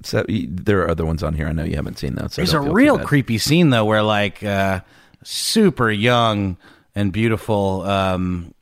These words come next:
Speaker 2: Juliette Lewis, like,
Speaker 1: Mm-hmm.
Speaker 2: is, is, like, forcibly tongue kissed by old creepy
Speaker 1: Mm-hmm.
Speaker 2: fucking Robert De Niro. <laughs>
Speaker 1: Yeah,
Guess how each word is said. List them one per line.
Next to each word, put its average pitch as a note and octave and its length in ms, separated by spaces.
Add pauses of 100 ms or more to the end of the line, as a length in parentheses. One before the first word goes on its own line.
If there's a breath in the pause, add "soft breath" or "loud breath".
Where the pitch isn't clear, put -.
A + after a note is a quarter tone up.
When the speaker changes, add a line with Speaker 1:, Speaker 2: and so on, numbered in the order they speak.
(580)
Speaker 2:
Juliette A2 420
Lewis, G#2+ 520
like, G2 220
Speaker 1:
Mm-hmm. F#2 220 (380 soft breath)
Speaker 2:
is, G2 320
is, F2+ 220
like, F2+ 180
forcibly C3 1040
tongue B2 420
kissed C#3+ 580
by G#2+ 360
old A2+ 420
creepy A#2+ 640 (160 loud breath)
Speaker 1:
Mm-hmm. E2+ 240
Speaker 2:
fucking G#2+ 640
Robert A2+ 320
De A#2 100
Niro. C#3 800
<laughs> E2 80
Speaker 1:
Yeah, E2 180